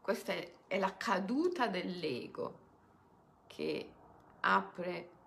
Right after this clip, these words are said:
la consapevolezza a infinite possibilità che prima non erano visibili, proprio perché uno era chiuso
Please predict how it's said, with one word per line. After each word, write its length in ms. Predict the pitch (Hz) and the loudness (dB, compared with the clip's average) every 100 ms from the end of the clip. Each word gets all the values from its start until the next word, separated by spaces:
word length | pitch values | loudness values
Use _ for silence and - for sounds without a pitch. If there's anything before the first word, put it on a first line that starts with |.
| - - - - - - - - - - | -20 -20 -20 -20 -20 -20 -20 -20 -20 -14
la 180 | - - | -8 -8
consapevolezza 1120 | - 170 - - 165 185 185 160 160 - 165 | -6 -6 -4 -6 -4 -2 -2 -2 -6 -8 -6
a 60 | 151 | -6
infinite 960 | 165 165 - 170 175 165 151 151 - - _ _ _ _ - - | -6 -10 -8 -6 -6 -8 -8 -8 -10 -20 _ _ _ _ -20 -6
possibilità 1040 | 156 - 147 - 147 170 180 - 120 - - - - - - | -6 -6 -12 -8 -6 -6 -8 -4 -4 -4 -16 -20 -20 -20 -18
che 140 | - 214 | -6 -2
prima 400 | - 349 453 359 | 4 8 10 8
non 220 | 247 233 | 6 4
erano 320 | 269 285 262 | 6 8 6
visibili, 600 | 202 240 247 320 214 190 | 4 2 4 6 6 2
proprio 260 | 190 233 247 | 2 2 4
perché 280 | 233 233 208 | 2 2 2
uno 300 | 233 277 285 | 4 4 4
era 340 | 208 190 - | 4 4 2
chiuso 800 | - - 370 349 233 - 143 - | -4 10 12 12 12 6 -2 -6